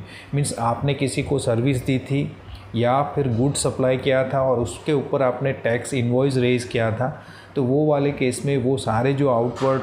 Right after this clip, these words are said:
अ, means supply है उसकी detail आपको जीएसटीआर वन में देनी है। Due date आपको नज़र आ रही है यहाँ पे। ओके, तो simply आपको prepare online वाला जो option है उसके ऊपर click करना है।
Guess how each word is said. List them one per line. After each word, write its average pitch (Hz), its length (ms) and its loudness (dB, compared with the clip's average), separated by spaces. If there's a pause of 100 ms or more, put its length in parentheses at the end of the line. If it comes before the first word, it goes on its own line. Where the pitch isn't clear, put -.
(180)
अ, 123 340 2
means 123 240 0
supply 127 380 2
है 127 160 2
उसकी 120 320 -2
detail 120 320 0
आपको 113 280 -2
जीएसटीआर 110 480 0
वन 107 140 0
में 120 200 2
देनी 127 280 2
है। 143 180 2 (520)
Due 147 160 4
date 147 220 4
आपको 120 300 2
नज़र 110 340 2
आ 110 160 4
रही 127 160 2
है 135 180 2
यहाँ 131 160 2
पे। 147 220 0
ओके, 131 280 0 (400)
तो 131 80 -2
simply 139 400 0
आपको 120 340 0
prepare 131 460 0
online 123 460 2
वाला 120 200 2
जो 117 200 2
option 117 340 -2
है 120 60 2
उसके 110 240 -2
ऊपर 107 200 -2
click 120 340 -2
करना 123 280 2
है। 143 260 0